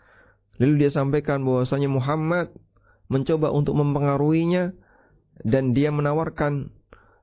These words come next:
eh, dakwah Islam, menolak berhala dan seterusnya. "Mari kita rubung bareng-bareng." Akhirnya mereka semuanya keluar rumah.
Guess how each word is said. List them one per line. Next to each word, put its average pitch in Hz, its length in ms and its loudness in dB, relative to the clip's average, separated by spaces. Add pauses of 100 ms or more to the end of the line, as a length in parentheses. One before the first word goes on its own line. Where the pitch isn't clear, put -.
(340)
eh, 127 480 0 (240)
dakwah 131 400 0
Islam, 160 880 -2 (240)
menolak 127 480 -2
berhala 143 400 6
dan 120 160 -2
seterusnya. 131 400 -4 (640)
"Mari 160 240 0
kita 147 160 0
rubung 135 240 2
bareng-bareng." 110 480 2 (640)
Akhirnya 147 320 0
mereka 160 240 0
semuanya 160 320 0
keluar 151 240 0
rumah. 95 240 -4